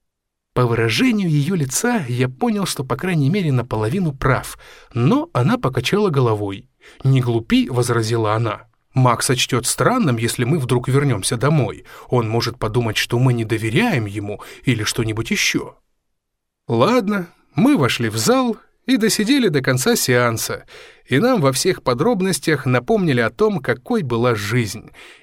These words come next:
и, что гораздо страшнее, какой была смерть. Когда в антракте между фильмами ненадолго зажёгся свет, я повернулся к жене. «Должен сказать», — начал было я,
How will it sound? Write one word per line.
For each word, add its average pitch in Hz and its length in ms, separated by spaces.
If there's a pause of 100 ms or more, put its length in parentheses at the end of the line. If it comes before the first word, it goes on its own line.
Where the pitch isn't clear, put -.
и, 117 80
что 120 180
гораздо 117 360
страшнее, 120 680 (280)
какой 165 420
была 107 320
смерть. - 720 (920)
Когда 131 340
в 226 80
антракте 214 500
между 160 300
фильмами 143 560
ненадолго 127 600
зажёгся 120 460
свет, 262 540 (320)
я 240 180
повернулся 127 560
к 110 60
жене. 113 420 (960)
«Должен 240 400
сказать», — 151 840
начал 120 380
было 104 200
я, 160 320